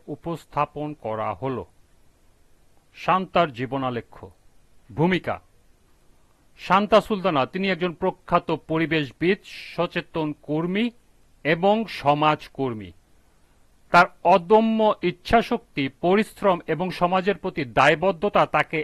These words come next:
এক অনন্য জায়গায় পৌঁছাতে সাহায্য করেছে। তার জীবন একটি অনুসরণযোগ্য উদাহরণ। এরপর প্রারম্ভিক জীবন।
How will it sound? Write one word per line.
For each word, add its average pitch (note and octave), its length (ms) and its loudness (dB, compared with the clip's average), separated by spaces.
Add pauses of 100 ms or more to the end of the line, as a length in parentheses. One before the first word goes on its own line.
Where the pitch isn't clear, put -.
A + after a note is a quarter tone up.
(120)
এক E3 420 2
অনন্য G#3 580 -2
জায়গায় C#3 380 2
পৌঁছাতে E3 680 -4
সাহায্য B2+ 640 -2
করেছে। D#3 540 -6 (840)
তার C#3+ 200 2
জীবন F3 400 -2 (120)
একটি D3 480 -2 (180)
অনুসরণযোগ্য F3+ 1200 0 (320)
উদাহরণ। B2 640 0 (2250)
এরপর F3+ 340 4
প্রারম্ভিক F3+ 640 2
জীবন। A2 380 -8